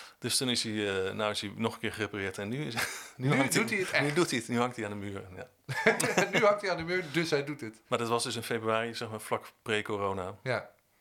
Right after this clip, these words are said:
Speaker 1: En ik heb hem nu opgehaald. <laughs>
Speaker 2: Ja, met, en dan niet eens met een gitaarband erom, maar met een soort
Speaker 1: Nee, met een s-,
Speaker 2: tamboerstouw eromheen.
Speaker 1: ja, een soort, soort, eh, gordijn, eh,
Speaker 2: Ja, <laughs>
Speaker 1: gordijnkoord.
Speaker 2: ja, gordijnkoord, ja.
Speaker 1: Ja.
Speaker 2: Hey, en wat was je, wat, dit, dit, dit,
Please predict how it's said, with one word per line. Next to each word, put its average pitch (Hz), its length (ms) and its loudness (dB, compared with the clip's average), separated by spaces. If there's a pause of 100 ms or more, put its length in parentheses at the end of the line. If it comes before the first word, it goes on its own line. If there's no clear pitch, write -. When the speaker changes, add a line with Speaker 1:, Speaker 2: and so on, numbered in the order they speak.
(440)
Speaker 1:
En - 140 -12
ik 101 80 -8
heb 95 100 -4
hem 95 140 -6
nu 95 140 -4
opgehaald. 85 500 -10 (240)
<laughs> - 240 2
Speaker 2:
Ja, 123 180 2 (300)
met, 120 220 -4
en 120 140 -4
dan 117 340 -2
niet 123 220 -6
eens 123 160 -2
met 120 140 -6
een 113 80 -6
gitaarband 123 520 0
erom, 127 220 -4
maar 107 120 -2
met 110 120 -2
een 117 60 -6
soort 165 180 4
Speaker 1:
Nee, 143 100 2
met 127 140 4
een 117 60 -2
s-, - 20 0
Speaker 2:
tamboerstouw 147 540 4
eromheen. 139 320 0
Speaker 1:
ja, 143 40 -2
een 170 80 -4
soort, 117 280 -4
soort, - 320 -8
eh, 104 320 -6 (160)
gordijn, 101 500 -6
eh, 90 200 -6 (180)
Speaker 2:
Ja, 147 140 0
<laughs> - 400 -2 (120)
Speaker 1:
gordijnkoord. 104 680 4
Speaker 2:
ja, 87 60 2
gordijnkoord, 147 640 0
ja. 117 240 -6
Speaker 1:
Ja. 110 140 -2 (680)
Speaker 2:
Hey, 160 140 4
en 170 80 2
wat 185 120 2
was 190 160 2
je, 190 140 2
wat, 156 260 -4
dit, 156 240 -2
dit, 165 240 -2
dit, 170 140 -2